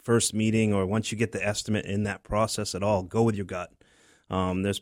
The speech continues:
there's probably a reason you're having a, a bad feeling about a contractor if you're interviewing. It's really a relationship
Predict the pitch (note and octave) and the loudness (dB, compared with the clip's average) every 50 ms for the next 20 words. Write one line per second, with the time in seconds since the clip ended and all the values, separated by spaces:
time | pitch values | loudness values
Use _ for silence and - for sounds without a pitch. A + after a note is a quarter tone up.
0 | _ - - G2+ - - - - A2+ A2+ A2+ G#2+ G2+ G2 G2+ G#2+ A2 G2 F#2+ G2 | _ -4 -4 -4 -4 -2 4 4 6 6 8 6 6 6 6 4 4 4 2 0
1 | F#2+ F#2 G2+ G2 G2 F#2+ F#2 F#2 E2 - _ _ _ _ _ _ _ - F2+ F2+ | 0 0 0 0 0 0 -2 -2 -4 -8 _ _ _ _ _ _ _ -8 -8 -8
2 | E2+ F2 - _ _ _ _ - G#2 G2+ F#2+ F#2+ - G#2 G2+ G2 G2+ G2+ G2 G2 | -8 -10 -20 _ _ _ _ 0 2 2 2 0 -2 -2 0 2 2 0 0 -2
3 | F#2+ F#2+ F2+ - - G2 F#2+ F#2+ - G#2 G2 F#2+ - - F#2+ F#2 - F2+ D#2+ F2+ | -2 -4 -4 -6 -6 -4 -4 -4 -4 -4 -4 -4 -4 -4 -6 -6 -6 -6 -6 -4
4 | F#2 F#2 F2+ F#2 F#2+ F#2 F#2 F#2 F2+ - - B2+ C3 C3 A#2 G2+ G2 F#2+ F2+ F#2+ | -4 -4 -4 -6 -6 -8 -8 -8 -8 -2 2 4 4 4 4 4 2 -2 -4 -4
5 | G2 G#2 G2+ - - A2+ - - B2 A2+ A2+ - | -6 -6 -6 -4 -4 -4 -2 -2 -2 -4 -4 -6